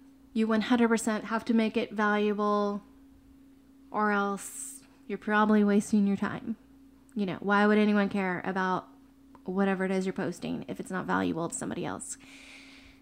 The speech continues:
And I kind of feel like that's wrong. Or at least it might have been right before, but it's wrong now. I feel like social media,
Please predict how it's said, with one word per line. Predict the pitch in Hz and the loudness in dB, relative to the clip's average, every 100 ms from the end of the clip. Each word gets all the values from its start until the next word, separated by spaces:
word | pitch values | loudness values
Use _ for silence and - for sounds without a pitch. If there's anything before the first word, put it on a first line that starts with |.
| - | -6
And | 233 | -4
I | |
kind | 233 269 285 | 0 4 4
of | |
feel | 285 285 | 6 6
like | 277 262 254 - - - - - _ _ - - _ _ - - - - - - - - | 6 4 2 -6 -20 -20 -20 -20 _ _ -20 -20 _ _ -20 -20 -20 -20 -20 -20 -12 -2
that's | 233 240 - | 0 0 -2
wrong. | 190 - - 220 - - - | -8 -6 -8 -12 -16 -20 -8
Or | - | 0
at | 254 | 4
least | 320 320 - - - - | 4 2 -4 -18 -18 4
it | 254 | 6
might | 254 262 | 8 8
have | 247 | 6
been | 240 | 4
right | 233 - | 2 0
before, | 214 220 214 233 240 | -4 -2 0 0 -2
but | - - - | -6 -8 -2
it's | 240 - | 0 4
wrong | 240 226 208 | 4 4 2
now. | 190 - 101 247 - - - - - - | -2 -4 -8 -10 -12 -18 -20 -20 -20 -10
I | 226 | 2
feel | 254 | 6
like | 254 233 | 6 4
social | - 247 226 240 | 2 0 2 4
media, | 233 226 226 226 226 220 | 6 6 6 6 4 2